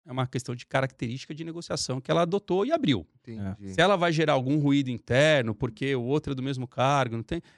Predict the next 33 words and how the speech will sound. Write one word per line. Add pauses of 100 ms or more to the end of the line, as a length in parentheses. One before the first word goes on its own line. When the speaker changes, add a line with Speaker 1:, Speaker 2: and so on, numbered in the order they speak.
(120)
Speaker 1:
aí
a
gente
não
entra
nesses
pormenores,
Speaker 2:
Sim,
Speaker 1:
né?
Speaker 2:
sim,
sim,
Speaker 1:
Mas
Speaker 2:
sim.
Speaker 1:
do
ponto
de
vista
prático, (220)
se
tem
um
produto,
pode.
Se
não
tem, (140)
"Ah,
eu
queria
ter
um
produto
diferente."